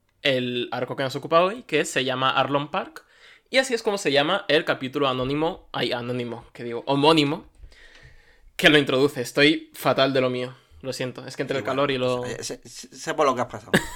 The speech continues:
Speaker 1: Y bueno, vemos que en la portada, no voy a pararme a comentar mucho las portadas, pero me hace gracia porque es de Navidad.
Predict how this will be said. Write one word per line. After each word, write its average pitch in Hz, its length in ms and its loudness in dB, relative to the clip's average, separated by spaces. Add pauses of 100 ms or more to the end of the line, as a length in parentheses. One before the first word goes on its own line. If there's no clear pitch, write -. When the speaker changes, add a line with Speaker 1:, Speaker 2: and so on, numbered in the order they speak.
(1400)
Speaker 1:
Y 269 200 6
bueno, 180 420 4
vemos 151 380 0
que 151 200 4
en 131 80 0
la 135 140 2
portada, 156 560 2
no 135 220 -2
voy 214 100 6
a 139 60 4
pararme 131 240 2
a - 20 -6
comentar 127 240 0
mucho 131 220 -2
las 131 80 2
portadas, 131 380 0
pero 156 120 -4
me 135 80 -2
hace 147 140 2
gracia 139 280 4
porque 139 200 -4
es 127 100 -4
de 156 260 8
Navidad. 123 800 2